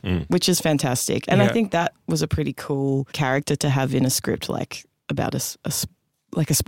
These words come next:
Speaker 2: about a sports film, to have a, I guess, multifaceted female
Speaker 3: Mm.
Speaker 2: character kind of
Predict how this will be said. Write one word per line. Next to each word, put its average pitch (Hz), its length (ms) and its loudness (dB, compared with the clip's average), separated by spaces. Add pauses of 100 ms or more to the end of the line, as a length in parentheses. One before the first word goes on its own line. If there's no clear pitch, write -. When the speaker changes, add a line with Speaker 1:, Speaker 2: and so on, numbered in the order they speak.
Speaker 2:
about 185 280 6
a 165 80 4
sports - 400 2
film, 120 260 2
to 156 100 0
have 147 200 2
a, 135 320 4 (500)
I 131 80 -2
guess, - 200 -2
multifaceted 143 1120 2
female 139 840 0 (240)
Speaker 3:
Mm. 151 80 6
Speaker 2:
character 135 380 4
kind 135 240 2
of 139 200 -4